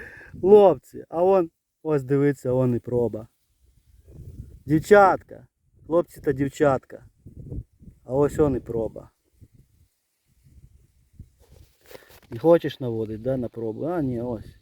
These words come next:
Ай! Хотів би я ще розказати вам одну історію, да я поки що промовчу. Хоча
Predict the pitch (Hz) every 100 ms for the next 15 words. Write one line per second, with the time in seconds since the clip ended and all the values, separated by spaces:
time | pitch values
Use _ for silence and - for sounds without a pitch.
0 | _ _ _ _ _ _ _ _ _ _
1 | _ _ - - _ _ _ _ _ _
2 | _ - 277 277 262 226 190 170 - -
3 | - - _ _ _ _ _ _ _ _
4 | _ _ - - - - _ 175 - 302
5 | 190 180 165 - 180 170 - 175 151 165
6 | 147 147 147 135 139 139 - 143 131 127
7 | 165 185 180 _ _ _ _ _ _ 175
8 | 165 160 170 - 170 180 196 175 - 120
9 | 107 _ _ _ _ _ _ _ _ _
10 | _ _ _ - - 220 202 180